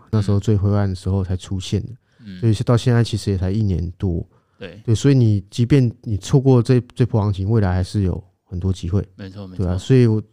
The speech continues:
Speaker 1: 反而是可以利用这段时间，不管它涨或跌，你可以，你先去，可以去了解一些新的东西。我，就我刚刚说，就你可以先知道趋势在哪里，然后了，真的了解它，不管是币还是A I股票也好，你了解它，哎，你觉得适不适合你，
Speaker 2: 嗯。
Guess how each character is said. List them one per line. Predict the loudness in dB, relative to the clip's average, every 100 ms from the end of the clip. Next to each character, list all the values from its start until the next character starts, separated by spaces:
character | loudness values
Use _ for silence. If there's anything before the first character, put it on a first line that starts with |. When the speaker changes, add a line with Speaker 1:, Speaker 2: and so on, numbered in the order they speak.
| _
Speaker 1:
反 | 0 2
而 | 4
是 | 2 0 -2 -20 0
可 | 2
以 |
利 | 6
用 | 4 4
这 | 4
段 | 2
时 | 0 0
间， | 0
不 | 2
管 | 2
它 | 2 0
涨 | 0 -2
或 | -2
跌， | 0 -2
你 | 2
可 |
以， | 0 0 -8 -20 -20 _ _
你 | -20
先 | -4 0 0
去， | 0 -2
可 | 0
以 |
去 | 2 2
了 | 2 2
解 | 2 0
一 |
些 | 0 -2
新 | 0 0
的 |
东 | 0 0
西。 | -4 -4 -6 -4 0
我， | 0 0
就 | 0 2
我 |
刚 | 2
刚 | 2
说， | 0
就 | -2 -4 _ _ -4
你 |
可 | 2
以 | 4
先 | 2 2
知 | 2
道 | 2 2 -2 _
趋 | -4 -2
势 | 0 -2
在 | -2
哪 | -2 -6
里， | -8 -10 -12 _
然 | 0
后 | 4
了， | 4 2
真 | 4
的 | 4
了 | 6 4
解 |
它， | 4 2 2
不 | 2
管 | 0
是 | 0 -2
币 | 0
还 | 0
是 | 2 2
A | 2
I | 2 0
股 | -4
票 | -2 0 -2 -8 -8
也 | -4
好， | -2 -2
你 | 0
了 | 2
解 | 2
它， | 2
哎， | 0 0
你 | -4
觉 | 0 0
得 | 0
适 | -2
不 | -4
适 | 0 0
合 | 0 0
你， | -4 -8
Speaker 2:
嗯。 | -16